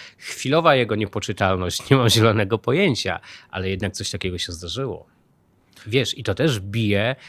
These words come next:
z-, tak jak ja mówię, ja jestem cały czas zwolennikiem tych bardzo technologicznych samochodów. No, ale jeżeli taka sytuacja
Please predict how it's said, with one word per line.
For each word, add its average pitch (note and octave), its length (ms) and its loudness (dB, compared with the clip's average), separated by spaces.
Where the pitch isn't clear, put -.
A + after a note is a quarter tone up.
z-, G#2 240 -10
tak A2 140 -4
jak A2+ 140 -6
ja B2 100 2
mówię, A2 220 -4
ja F#2 60 -4
jestem G#2 240 -6
cały A#2 280 -2
czas A#2+ 180 -4
zwolennikiem G2+ 640 -4
tych G2+ 280 -8
bardzo G2+ 1300 -2
technologicznych F#2+ 720 -8
samochodów. F#2+ 640 -8
No, F#2+ 160 0
ale A2 240 2
jeżeli A2 380 0
taka G#2+ 220 0
sytuacja G#2+ 760 0